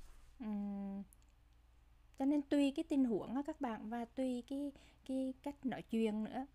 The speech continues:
Và cái dịch á, thì mình hay nói đó, giống như là mình dịch đại khái thôi,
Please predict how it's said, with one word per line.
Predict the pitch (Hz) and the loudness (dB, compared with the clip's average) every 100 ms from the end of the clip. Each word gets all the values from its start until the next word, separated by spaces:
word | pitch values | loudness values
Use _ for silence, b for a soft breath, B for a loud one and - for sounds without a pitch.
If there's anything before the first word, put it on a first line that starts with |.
| - - - - - - | -20 -20 -20 -20 -20 -14
Và | 220 226 226 214 208 - | -8 -6 -4 -6 -6 -2
cái | 285 | -2
dịch | 247 247 - | 2 0 0
á, | 294 320 - | -6 -6 -4
thì | 240 | 0
mình | 220 226 | 2 2
hay | 220 247 | 0 0
nói | 233 - 190 | -2 -4 -6
đó, | 262 - | -8 -8
giống | 202 180 | -12 -6
như | 226 | -6
là | 233 220 B B - | -4 -6 B B -4
mình | 233 220 | 0 2
dịch | 220 - | 0 -2
đại | 208 | -4
khái | - 196 170 | -2 -2 -2
thôi, | - 247 | -2 -2